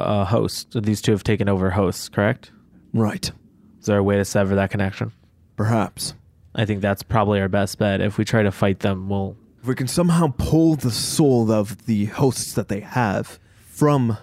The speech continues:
Speaker 2: the Ethereum, then we could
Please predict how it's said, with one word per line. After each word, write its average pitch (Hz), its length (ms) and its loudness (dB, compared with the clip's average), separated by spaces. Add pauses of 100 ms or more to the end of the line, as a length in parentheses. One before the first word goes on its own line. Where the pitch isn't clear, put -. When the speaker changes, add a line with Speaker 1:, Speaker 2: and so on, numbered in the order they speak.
(560)
Speaker 2:
the 117 160 0
Ethereum, 113 600 0 (420)
then 117 360 0
we 117 120 0
could 101 340 -4